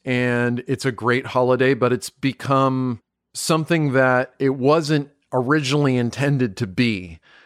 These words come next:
which is a huge focus on gifts and almost a competition between people about who can give the better thing.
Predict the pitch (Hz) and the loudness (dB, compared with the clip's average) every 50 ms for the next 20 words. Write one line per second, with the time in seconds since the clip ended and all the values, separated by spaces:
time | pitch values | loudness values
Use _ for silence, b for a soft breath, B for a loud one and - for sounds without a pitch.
0 | b b b 110 120 127 120 - - 131 123 117 113 113 113 110 104 - - - | b b b 0 2 2 2 2 2 4 4 4 4 4 2 2 -2 -4 -8 -8
1 | _ - 131 127 110 - - - - 175 175 165 131 - - - 139 131 127 - | _ -6 -6 -6 -6 -8 -12 -6 -2 0 2 2 0 -2 -2 0 0 0 2 2
2 | 131 123 117 - - - - b b b b b b b - 120 120 117 113 113 | 0 0 0 -2 -6 -8 -12 b b b b b b b -2 0 0 2 2 2
3 | 113 110 110 110 110 110 107 _ _ - 135 120 101 - 143 143 135 135 120 - | 2 0 0 0 -2 -4 -6 _ _ -14 -14 -8 -2 2 2 4 4 2 0 -2
4 | - 139 127 123 123 135 139 135 - 131 - - 127 123 120 127 117 - 123 120 | -2 -2 0 0 2 2 0 0 -2 -4 -4 -2 -2 -2 0 -2 -4 -2 -2 -2
5 | - - 123 117 98 - - - 127 123 120 120 117 - 120 110 - - 110 110 | 0 0 0 0 -2 -4 -4 -2 -2 0 0 0 -2 -2 -4 -4 -2 0 -2 0
6 | 92 104 101 104 95 117 131 - - 117 110 101 117 95 98 110 92 98 107 107 | 2 2 0 0 0 -2 -4 -2 -2 -4 -2 -2 -2 -2 -2 -4 0 0 2 2
7 | 113 104 - - 113 110 107 110 131 143 | 2 0 0 -2 -2 0 0 0 -2 -4